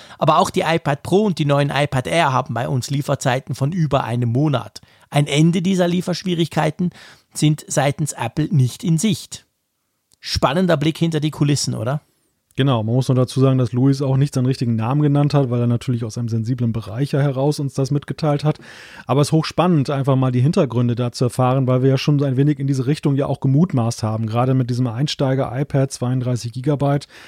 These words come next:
Speaker 2: dass das natürlich
Speaker 1: Mhm.
Speaker 2: dann das Interessanteste ist für die Schulen und dass natürlich gerade dieses Homeschooling-Jahr ja unglaublich viel auch eben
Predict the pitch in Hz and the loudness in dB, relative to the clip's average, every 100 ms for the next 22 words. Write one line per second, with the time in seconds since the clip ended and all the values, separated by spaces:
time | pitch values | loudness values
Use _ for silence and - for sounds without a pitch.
0 | - - - 123 131 127 127 135 127 107 | -20 -20 -4 0 2 2 2 2 2 2
1 | 123 120 117 127 120 131 143 175 - 156 | 2 2 -2 -4 -2 2 2 2 0 0
2 | 156 - 147 143 - 160 160 156 165 - | 0 0 -2 0 -2 0 2 2 0 -6
3 | - - 127 127 127 131 139 - 135 135 | -20 -8 -2 0 0 2 0 0 -4 -2
4 | 127 - - 151 156 - 127 123 120 110 | -4 -2 2 2 2 -2 0 2 0 0
5 | 117 123 139 _ - _ - 123 151 135 | -2 -2 -2 _ -20 _ -4 -2 0 2
6 | 131 131 120 - 160 147 131 - 131 123 | 0 0 -4 0 2 2 0 -2 0 0
7 | 123 | 0